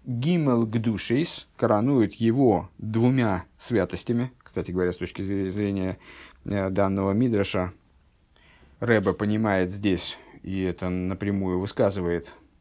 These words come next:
что одна корона, которая возложена на голову Всевышнего, это корона, которую евреи возлагают на его голову. А с точки зрения этого мидраша,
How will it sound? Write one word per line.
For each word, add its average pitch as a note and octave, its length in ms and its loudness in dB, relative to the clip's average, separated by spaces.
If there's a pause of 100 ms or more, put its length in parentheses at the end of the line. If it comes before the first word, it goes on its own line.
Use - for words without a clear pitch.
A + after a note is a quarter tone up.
(840)
что G2+ 320 2
одна A2 300 2
корона, G#2 420 2
которая G2+ 320 -2
возложена G2+ 520 0
на G2 120 -2
голову G2 300 0
Всевышнего, B2 520 0
это G2+ 220 0
корона, A2 400 0
которую G#2 420 -2
евреи A2+ 400 2
возлагают F2 540 -2
на G2+ 60 -6
его F#2+ 200 -2
голову. E2+ 340 -4
А D#2 40 -6
с - 40 -10
точки G2+ 240 -8
зрения G#2 320 -2
этого F#2+ 240 -2
мидраша, F#3 580 0